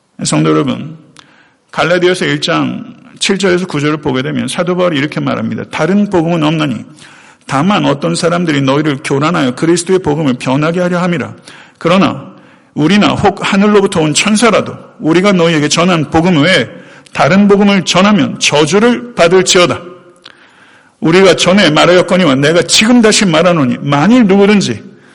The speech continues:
너희가 받은 것 외에 다른 복음을 전하면 저주를 받을지어다." 사랑하는 성도 여러분, 요즘은요,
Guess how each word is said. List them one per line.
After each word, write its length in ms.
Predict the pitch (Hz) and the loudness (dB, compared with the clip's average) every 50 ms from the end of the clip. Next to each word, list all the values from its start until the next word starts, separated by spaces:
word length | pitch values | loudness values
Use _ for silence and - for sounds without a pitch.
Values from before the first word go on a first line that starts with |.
| _ _ _ | _ _ _
너희가 400 | 151 151 160 180 190 185 175 - | 0 2 4 4 4 4 2 2
받은 300 | - 160 139 156 175 175 | 2 0 0 2 2 0
것 140 | 165 147 139 | 0 0 0
외에 400 | 135 143 175 208 214 - 117 117 - - - - - | 2 4 4 4 4 4 2 -2 -6 -14 -18 -16 -8
다른 340 | - 147 139 151 196 208 208 | -4 -2 0 2 2 4 4
복음을 320 | 190 190 190 196 185 175 - | 4 4 4 2 2 0 0
전하면 420 | - - 180 175 175 147 135 135 | -2 -2 -2 -2 -2 -4 -4 -4
저주를 720 | - - - 151 151 170 165 143 202 233 269 277 - - | -4 -4 -2 0 0 0 0 2 2 2 2 2 0 0
받을지어다." 640 | - 190 185 190 196 196 - 214 202 180 135 - - - - - - - - _ _ _ _ _ _ _ _ _ _ _ _ _ _ _ _ _ _ _ _ _ _ _ _ _ _ _ - - _ _ _ _ _ _ _ - - | 0 2 2 2 2 2 2 2 2 2 0 -4 -8 -14 -20 -20 -20 -20 -20 _ _ _ _ _ _ _ _ _ _ _ _ _ _ _ _ _ _ _ _ _ _ _ _ _ _ _ -20 -20 _ _ _ _ _ _ _ -12 -8
사랑하는 340 | 156 - 151 143 143 143 143 | -4 -2 -2 0 0 -2 -2
성도 280 | - 147 131 127 131 147 | -2 -2 -2 -2 0 -2
여러분, 400 | 143 131 120 - - - - - - _ _ _ _ _ _ _ - - - _ _ _ _ _ _ _ _ - | -2 -2 -4 -6 -10 -12 -16 -18 -20 _ _ _ _ _ _ _ -20 -20 -20 _ _ _ _ _ _ _ _ -4
요즘은요, 680 | 143 143 143 175 175 185 196 175 135 - - - - | -2 -2 -2 -2 -2 -2 -2 -2 -4 -6 -8 -12 -18